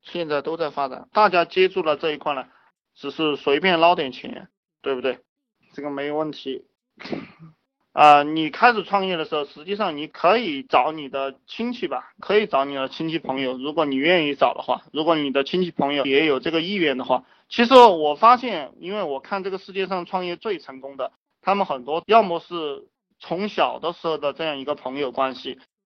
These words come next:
要么就是亲人关系。因为从小的时候，这个朋友关系和亲人关系的话，你就算发生矛盾了、吵了，也不会那么容易就闹崩。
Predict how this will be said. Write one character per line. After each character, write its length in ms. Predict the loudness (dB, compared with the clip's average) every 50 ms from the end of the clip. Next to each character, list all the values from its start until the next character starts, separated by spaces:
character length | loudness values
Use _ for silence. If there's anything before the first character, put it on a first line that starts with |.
| _
要 200 | 2 6 6 6
么 140 | 6 6 0
就 160 | -2 -2 -6
是 140 | -6 -8 -12
亲 280 | -14 -8 -6 -6 -4 -4
人 180 | -4 -6 -4
关 220 | -2 -2 -2 -2 -4
系。 280 | -8 -14 -16 -16 _ _ _ _ _ _ _ _ _ _ _ _ _ _ -8
因 140 | -4 0
为 220 | 2 2 2 0 -2
从 280 | -4 -6 -4 -4 -2
小 300 | 0 2 2 2 2 0
的 160 | -2 -4 -4 -4
时 180 | -6 -8 -6
候， 160 | -6 -6 -6
这 160 | -6 -8 -8 -8
个 80 | -8
朋 200 | -8 -8 -8 -8
友 100 | -6 -4
关 180 | -2 -2 -2 -2
系 100 | -4 -6
和 120 | -6 -6
亲 240 | -6 -6 -8 -6 -4
人 160 | -4 -4 -2
关 200 | -2 -2 -2 -2
系 200 | -6 -12 -12 -8
的 120 | -8 -6 -2
话， 220 | 0 0 0 -2 _ _ _ _ _ _ _
你 200 | -12 -10 -10 -4
就 200 | 2 4 4 6
算 440 | 6 6 6 6 6 4 4 0 -4 -10 -14 -16 -4
发 260 | 4 8 10 10 10
生 160 | 10 6 4
矛 240 | 4 4 2 2 2
盾 160 | 2 2 2
了、 200 | 2 2 0 -2 -4
吵 300 | -6 -2 -2 0 0 2
了， 260 | 6 8 8 8 6 4
也 160 | 0 -6 -6
不 140 | -6 -4 -2
会 280 | 0 0 0 -2 -4 -4
那 160 | 0 2 2
么 120 | 2 2 -2
容 220 | -6 -6 -8 -8
易 80 | -8 -6
就 160 | -4 -2 0
闹 220 | 2 4 2 2
崩。 260 | 2 0 -4 -4 -6